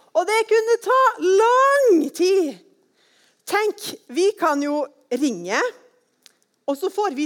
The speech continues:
svar med en gang, sant? Jeg kan ta opp telefonen min og ringe, og noen av dere, dere har sånn klokke på hånda,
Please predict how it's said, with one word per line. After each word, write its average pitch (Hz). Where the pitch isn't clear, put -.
svar 262
med 214
en 208
gang, 277
sant? -
Jeg 311
kan 349
ta 302
opp 285
telefonen 254
min 220
og 226
ringe, 190
og 311
noen 330
av 330
dere, 302
dere 339
har -
sånn 320
klokke -
på 359
hånda, 302